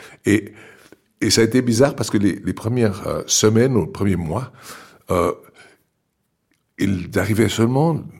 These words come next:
les collègues, à avoir des choses à court terme, c'est-à-dire signer une déclaration contre telle et telle chose et, et tout. Et je me suis, je me suis bien rendu compte qu'ils, qu'ils avaient pas l'habitude de travailler avec des scientifiques sérieux. Ils ont,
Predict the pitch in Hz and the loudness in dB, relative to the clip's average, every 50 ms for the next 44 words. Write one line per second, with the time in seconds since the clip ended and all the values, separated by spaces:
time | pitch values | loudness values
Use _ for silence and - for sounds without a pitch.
0 | - - - - - 98 95 95 - 98 104 123 143 - 101 - - - 85 82 | -20 -20 -20 -14 -8 -6 -4 -2 -2 0 0 0 -2 -2 -6 -8 -4 -4 -4 -2
1 | 80 92 104 107 117 - 92 85 - - 117 120 110 101 82 - - 110 - - | 0 0 -2 0 -2 -4 -6 -6 -4 -2 -2 0 0 -2 -2 -4 -6 -8 -6 -2
2 | 113 104 98 92 - 85 85 82 - - - - - - - - - - 101 101 | -2 -2 -2 -2 -4 -6 -8 -8 -12 -14 -18 -20 -18 -10 -4 -2 0 0 0 0
3 | 98 95 92 95 98 107 101 101 104 - 85 87 82 - 92 92 - 85 82 82 | -2 -2 -2 0 0 -2 -2 -4 -8 -14 -14 -12 -10 -8 -8 -8 -8 -8 -8 -8
4 | 90 87 - - - - 76 78 82 92 92 - - 85 90 - - - - 82 | -8 -8 -8 -10 -10 -10 -10 -10 -10 -10 -10 -12 -10 -10 -10 -10 -12 -12 -10 -10
5 | 82 - - 87 85 85 87 85 - 85 85 80 - - - 80 73 76 85 82 | -8 -8 -8 -8 -8 -8 -8 -8 -8 -8 -8 -8 -10 -10 -10 -8 -6 -6 -8 -8
6 | 80 80 78 - - - - - - - - - - 117 107 110 - - - - | -8 -10 -12 -12 -16 -20 -20 -20 -18 -16 -12 -6 -2 -2 -2 -2 -4 -14 -20 -20
7 | - _ - 101 107 98 101 - - - 90 95 101 98 101 - - - - - | -10 _ 0 2 2 2 0 -8 -14 -6 -2 0 0 0 0 -4 -10 -12 -10 -8
8 | 92 92 90 87 - - 110 113 107 127 135 139 - 110 110 104 - - 90 - | -8 -6 -6 -8 -4 0 2 2 2 2 0 0 0 0 -2 -2 -2 -4 -4 -6
9 | - - 98 85 - - - - 95 98 98 - 123 131 135 113 113 110 113 - | -6 -10 -14 -12 -10 -8 -4 -2 -2 0 0 0 0 0 2 0 0 -2 0 -2
10 | 123 110 101 92 87 82 - - - 95 98 95 98 98 98 98 98 82 - - | -4 -2 -2 -6 -8 -8 -8 -8 -6 -4 0 0 2 2 0 -2 -4 -6 -6 -6
11 | 92 87 - 76 73 82 - - - _ _ _ _ _ _ _ _ _ _ _ | -6 -6 -8 -12 -14 -14 -18 -18 -20 _ _ _ _ _ _ _ _ _ _ _
12 | _ _ - - - - 90 80 95 82 80 78 80 - _ _ _ _ _ - | _ _ -14 -8 -4 -2 -2 -2 -2 -4 -4 -6 -8 -12 _ _ _ _ _ -20
13 | - - - - - 90 87 85 85 92 90 82 73 73 92 | -20 -20 -20 -16 -10 -8 -6 -6 -4 -4 -4 -4 -6 -8 -12